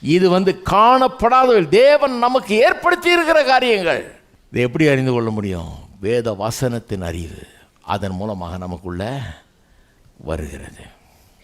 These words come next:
இது வந்துருச்சுன்னா வெற்றி பின்னாலேயே வந்துருது,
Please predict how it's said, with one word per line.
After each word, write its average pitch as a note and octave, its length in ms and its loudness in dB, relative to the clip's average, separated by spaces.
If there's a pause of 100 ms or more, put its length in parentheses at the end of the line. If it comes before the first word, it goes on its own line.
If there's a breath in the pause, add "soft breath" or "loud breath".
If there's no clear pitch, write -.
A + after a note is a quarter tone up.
(800 soft breath)
இது A#2+ 320 0
வந்துருச்சுன்னா B2+ 440 -2 (520)
வெற்றி G2+ 760 -4
பின்னாலேயே G#2+ 480 -4
வந்துருது, D2+ 520 -12